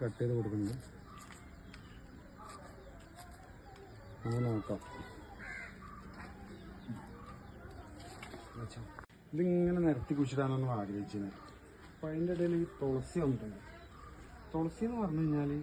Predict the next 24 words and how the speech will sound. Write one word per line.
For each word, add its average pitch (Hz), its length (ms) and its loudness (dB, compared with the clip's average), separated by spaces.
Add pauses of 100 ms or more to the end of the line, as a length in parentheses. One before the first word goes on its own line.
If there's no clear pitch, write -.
(460)
എന്താണെന്നറിയില്ല, 160 640 2
അമ്പലത്തിലേക്ക് 135 520 0
അത് 156 120 2
കൊടുക്കുന്നുണ്ട്. 123 640 4 (760)
പിന്നെ 120 300 6 (100)
അത് 113 160 4
വെട്ടാൻ 135 440 4 (100)
എല്ലാവർക്കും 143 340 8
ഒരു, 143 80 10 (120)
ഒരു, 131 180 2
ഒരു 131 100 2 (140)
ടെൻഷന്. 113 420 4 (1400)
തുളസി 120 340 2
അവിടെ 151 160 8
ഉണ്ടായിക്കോട്ടെ, 135 340 8 (100)
തുളസി 123 320 6
അവിടെ 135 160 10
ഉണ്ടായിക്കോട്ടെ 113 380 6
എന്നിങ്ങനെ 123 200 6 (100)
പറയണ 120 340 8
കേൾക്കാന്നല്ലാതെ 120 640 8 (920)
തുളസി 135 360 2
എന്തിനാണ് 139 560 10
എങ്ങനെയാണെന്നുള്ളത് 117 600 4